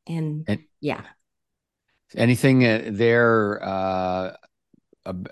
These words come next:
Speaker 2: about decision-making? I'm curious. Can you remember what any of them said about how they approach decision-making? Anything unique or interesting?
Speaker 1: Yes. So my latest guest, um, her first name is Anna. Um, she used to be a chain restaurant,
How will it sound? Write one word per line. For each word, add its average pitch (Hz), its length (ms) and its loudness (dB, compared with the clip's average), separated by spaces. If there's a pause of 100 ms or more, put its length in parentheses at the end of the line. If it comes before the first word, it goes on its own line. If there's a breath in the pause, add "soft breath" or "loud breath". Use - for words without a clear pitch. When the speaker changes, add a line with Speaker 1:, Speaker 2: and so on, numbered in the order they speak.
Speaker 2:
about 98 320 -2
decision-making? 87 760 -4
I'm 82 120 -4
curious. 90 680 0
Can 92 160 -6
you 90 100 -2
remember 95 640 0 (400 soft breath)
what 95 180 -4
any 98 240 0
of 95 80 0
them 90 160 -2
said 92 320 -2
about 82 260 -2
how 87 180 -4
they 87 140 -2
approach 87 500 -4
decision-making? 90 920 -4
Anything 85 360 -6
unique 82 460 -4
or 78 100 -4
interesting? 87 580 -8 (500 soft breath)
Speaker 1:
Yes. 196 580 2
So 185 280 0
my 170 260 -2
latest 190 460 -4
guest, 143 420 -4
um, 139 240 -8
her 151 140 -8
first 190 240 -4
name 185 140 -4
is 156 140 -8
Anna. 135 540 -4
Um, 139 220 -6
she 151 140 -8
used 160 260 -4
to 165 40 -16
be 151 200 -4
a 135 60 -4
chain 160 320 -4
restaurant, 143 680 -6